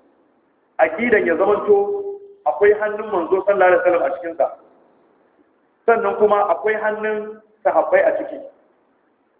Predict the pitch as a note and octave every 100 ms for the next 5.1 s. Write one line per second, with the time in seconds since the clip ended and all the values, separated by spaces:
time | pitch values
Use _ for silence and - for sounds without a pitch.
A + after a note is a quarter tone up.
0 | _ _ _ _ _ _ F#3+ F#3 B3 A#3
1 | B3+ B3+ B3+ B3 B3+ - - _ _ -
2 | G3 G#3+ A3 G#3+ A3+ G#3+ A3 A3+ F#3+ F#3+
3 | G3+ G3+ G#3+ F#3 D#3+ D#3+ G3 F#3 E3+ F#3+
4 | F#3 F#3+ F#3+ _ _ _ _ - E3 D#3
5 | G3+